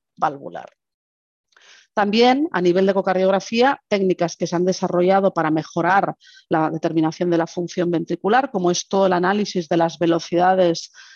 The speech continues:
de deformación del miocardio. Ya no solo somos capaces de ver velocidades del pulso sanguíneo, ¿no? con Doppler, sino que el Doppler ya puede aplicarse con una resolución temporal suficiente para calcular con qué velocidad se vele-, deforma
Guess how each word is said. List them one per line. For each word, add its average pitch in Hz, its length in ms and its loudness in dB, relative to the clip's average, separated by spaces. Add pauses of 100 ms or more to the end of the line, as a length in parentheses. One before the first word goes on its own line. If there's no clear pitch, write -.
de 180 140 0
deformación 175 880 0
del 170 160 2
miocardio. 196 560 0
Ya 190 160 2
no 175 100 0
solo 180 260 -2
somos 175 300 -4
capaces 175 500 -2
de 170 100 0
ver 180 240 2 (300)
velocidades 180 720 2
del 175 180 0
pulso 202 300 0
sanguíneo, 220 560 0
¿no? 262 220 -2
con 180 200 -2
Doppler, 208 340 0
sino 180 280 -2
que 196 260 0
el 175 140 4
Doppler 196 420 0
ya 190 260 2 (420)
puede 190 180 4
aplicarse 190 500 0
con 170 140 0
una 180 100 2
resolución 190 580 2
temporal 190 420 0
suficiente 196 640 -2
para 180 200 -2
calcular 180 440 0
con 202 220 0
qué 202 100 2
velocidad 190 540 2
se - 160 -2
vele-, 175 260 4
deforma 180 640 0